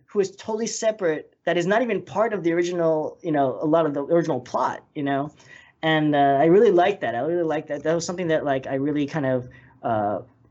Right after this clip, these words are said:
grabbed onto, and I thought, "Okay, now how can we, uh, really, you know, take this up a notch, you know, and, and ramp it up and, and, and make,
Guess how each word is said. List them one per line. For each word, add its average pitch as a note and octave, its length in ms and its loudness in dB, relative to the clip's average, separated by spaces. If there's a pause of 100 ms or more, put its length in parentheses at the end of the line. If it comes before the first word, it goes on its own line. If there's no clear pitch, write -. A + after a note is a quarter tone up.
grabbed E3 380 2
onto, D#3 360 -2
and B2+ 100 -6
I B2 40 -8
thought, B2+ 240 -6
"Okay, C3+ 160 -8
now B2+ 160 -4
how D#3 480 0
can C#3+ 380 -6
we, B2 520 -2 (400)
uh, A2 360 -6
really, C3+ 800 4 (300)
you C3+ 80 0
know, G#2 240 -2 (440)
take E3+ 180 -2
this C#3 120 0
up C3+ 140 -2
a B2+ 40 -2
notch, G#2 520 -8
you B2 80 -8
know, G#2+ 220 -2
and, G#2 260 -4
and C3 180 2
ramp B2+ 280 2
it A#2 100 0
up A2+ 320 2
and, G#2+ 300 -4
and, A#2 320 -2
and C3 220 6
make, D3+ 440 2